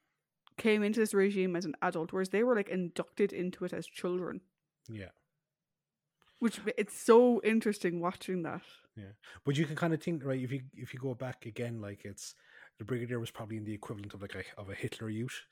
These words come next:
Speaker 2: type thing.
Speaker 1: Yeah.
Speaker 2: And then worked his way up. But obviously he, he still probably comes from that military family. So,
Speaker 1: Hmm.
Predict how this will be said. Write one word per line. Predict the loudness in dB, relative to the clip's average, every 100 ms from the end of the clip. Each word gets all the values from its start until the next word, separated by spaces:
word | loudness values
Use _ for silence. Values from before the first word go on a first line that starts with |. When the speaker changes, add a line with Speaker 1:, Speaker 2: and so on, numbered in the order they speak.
| -10
Speaker 2:
type | -8
thing. | -6 -8 -8 _ _ _
Speaker 1:
Yeah. | 0 0
Speaker 2:
And | 0
then | -6 -6
worked | -8 -10
his | -10
way | -10 -10
up. | -10
But | -8
obviously | -8 -8 -8
he, | -8 -8 -10 -16 -20 -12
he |
still | -8 -6
probably | -4 -4
comes | -6
from | -6 -8
that | -6
military | -8 -8 -8 -8
family. | -8 -8 -8 -10 _
So, | -10 -6 -2
Speaker 1:
Hmm. | -2